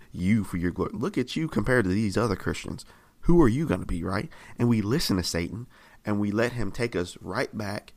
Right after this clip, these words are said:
to that mud and we sit right there with him, right? Continue to keep going and to fight along with the Lord, right? If we walk in the light as he is in the light, then we have fellowship one with another.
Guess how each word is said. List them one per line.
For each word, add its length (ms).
to 120
that 200
mud 340
and 140
we 100
sit 360
right 200
there 160
with 180
him, 200
right? 220
Continue 920
to 120
keep 300
going 460
and 120
to 60
fight 340
along 300
with 140
the 60
Lord, 320
right? 260
If 220
we 100
walk 340
in 100
the 80
light 240
as 140
he 140
is 120
in 100
the 80
light, 300
then 140
we 100
have 160
fellowship 580
one 300
with 160
another. 360